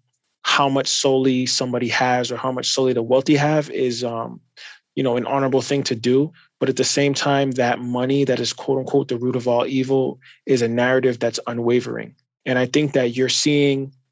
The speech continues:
governments attempt to centralize Bitcoin by taxing it or taxing people for a taxable event if they spend it on certain things or they trade it for certain other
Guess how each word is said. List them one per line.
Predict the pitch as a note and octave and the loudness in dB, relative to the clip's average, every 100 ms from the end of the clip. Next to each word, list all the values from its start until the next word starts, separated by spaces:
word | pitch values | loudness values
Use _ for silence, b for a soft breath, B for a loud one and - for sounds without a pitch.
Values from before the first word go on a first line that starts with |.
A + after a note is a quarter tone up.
| _ | _
governments | - C3+ C#3 C3+ C3+ B2+ - - _ _ _ _ - | -2 0 2 2 0 -2 -6 -6 _ _ _ _ -12
attempt | - - D3+ D3 - | -6 0 0 0 -2
to | - | -2
centralize | - D3 D#3+ D3+ D3 C3+ | 0 0 2 4 2 2
Bitcoin | C#3+ - D#3 D3+ B2+ | 0 0 -2 0 0
by | A#2+ | -2
taxing | - B2+ B2 - A2 | 0 0 0 -4 -8
it | A2 - _ _ _ _ _ | -12 -14 _ _ _ _ _
or | - | -6
taxing | B2+ - C3+ - C#3 | -2 2 2 0 -2
people | - C#3 C3+ | 0 0 0
for | - B2 | -2 -2
a | A#2 | -2
taxable | B2 A#2+ C3+ B2 A#2 | -2 -2 -2 -2 -2
event | A#2 B2+ - | 0 0 0
if | B2+ | -2
they | C3 | -2
spend | B2+ - - B2+ | 0 -2 -2 0
it | C3 | 0
on | B2+ | 0
certain | A#2+ C3+ - C#3 | -2 -4 -4 -2
things | C#3 C#3+ C3 | 0 0 -2
or | A#2 | -2
they | A#2 | -4
trade | - C3+ C3+ | -2 0 0
it | - | -2
for | A#2 | -6
certain | - C3+ B2+ | -4 -4 -4
other | C3 C3 B2 | -2 -2 -4